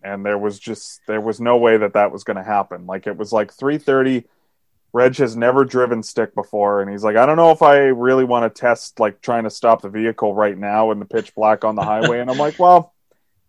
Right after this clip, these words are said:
i-, if we're gonna go out, this is the way we're gonna go out." You know what I mean? Like, let's, let's just get her done here.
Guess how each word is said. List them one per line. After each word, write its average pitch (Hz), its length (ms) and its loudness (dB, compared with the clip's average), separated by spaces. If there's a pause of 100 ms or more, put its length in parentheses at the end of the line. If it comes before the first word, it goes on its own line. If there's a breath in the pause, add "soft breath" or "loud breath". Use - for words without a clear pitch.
(140)
i-, - 40 -2
if 180 500 2
we're 220 140 6
gonna 220 180 6
go 175 260 8
out, 151 140 2
this 139 160 -4
is 127 80 -14
the 131 80 -2
way 123 140 4
we're 110 140 -2
gonna 101 200 -6
go 95 180 -6
out." 85 200 -16
You 165 120 -8
know 190 120 2
what 185 80 2
I 180 60 0
mean? 160 260 -6
Like, 143 320 -6
let's, 151 340 -6
let's 151 160 -6
just - 220 -16
get 113 140 -4
her 107 60 -8
done 87 240 -14
here. - 1080 -20